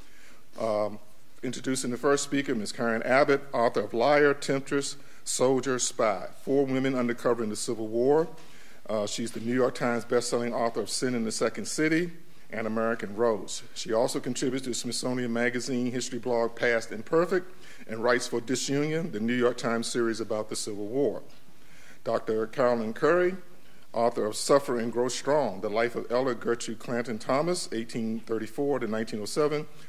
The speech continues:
holds a B A in English from Agnes Scott College and a P H D in history from Georgia State University.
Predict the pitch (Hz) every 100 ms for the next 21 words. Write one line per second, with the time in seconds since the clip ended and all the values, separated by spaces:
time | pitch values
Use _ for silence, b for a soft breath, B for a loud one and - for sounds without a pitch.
0 | B 139 120 117 104 143 139 127 120 101
1 | 117 151 165 165 - - b b 107 110
2 | 120 131 135 - 123 113 - 135 139 135
3 | 104 107 - 139 123 - 123 110 131 131
4 | 120 120 110 120 120 113 - 113 113 107
5 | 101 131 123 - 87